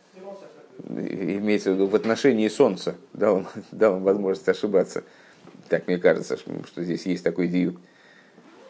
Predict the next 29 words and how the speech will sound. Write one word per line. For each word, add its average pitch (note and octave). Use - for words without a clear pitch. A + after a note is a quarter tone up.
«Вегайну D#3+
де, A#2
де A#2
амогин B2+
ве A2
нартик D#3
шм-, A2
э, A2+
нартик C#3
шорши D#3
мишем D3
эликим, B2+
шигу G#2
пхина C3+
захестер C3+
амалим B2+
михаса A#2+
ал A2+
шем C3+
авае». G#2+
Э, G#2
то A#2
есть, F#2+
вот A2
этот C#3+
самый C3
щит D3+
и B2+
футляр, A2+